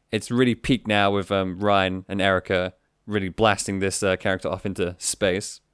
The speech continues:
Uh, but it's, it's such a great, like, every person comic. It's,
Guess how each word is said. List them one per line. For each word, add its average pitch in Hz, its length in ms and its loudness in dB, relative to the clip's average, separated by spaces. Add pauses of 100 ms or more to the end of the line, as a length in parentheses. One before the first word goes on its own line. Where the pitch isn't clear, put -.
(180)
Uh, 98 140 -4
but 113 260 0
it's, - 300 -2
it's 180 140 2
such - 300 0
a 185 60 4
great, 151 320 2
like, 123 340 0 (300)
every 120 300 4
person 104 480 0
comic. 95 320 -2
It's, 104 120 -8